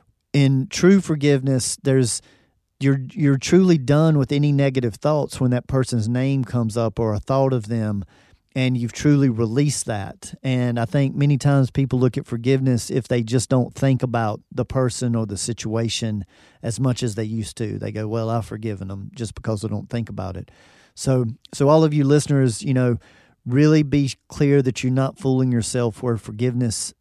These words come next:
is concerned, because that's your gift. To truly forgive is to release all of those vibrations. And from the Just Philosophy's perspective is seeing them as playing roles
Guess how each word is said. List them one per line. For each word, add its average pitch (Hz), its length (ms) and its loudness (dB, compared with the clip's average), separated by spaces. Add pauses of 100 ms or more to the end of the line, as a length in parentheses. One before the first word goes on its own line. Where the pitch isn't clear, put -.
(140)
is 127 160 0
concerned, 139 640 0
because 120 460 -2
that's 127 400 -4
your 131 240 2
gift. 113 640 -4 (640)
To - 100 -4
truly 160 440 6
forgive 135 580 2
is 120 140 0
to 123 120 -2
release 123 520 0
all 135 280 4
of 120 120 0
those 120 240 2
vibrations. 117 840 -2 (440)
And 127 500 2
from 127 380 -2 (100)
the 123 140 -2
Just 127 280 2
Philosophy's 127 600 -2
perspective 131 920 -2
is 127 220 0
seeing 156 520 2
them 143 440 2
as 123 180 -2
playing 135 460 0
roles 123 680 0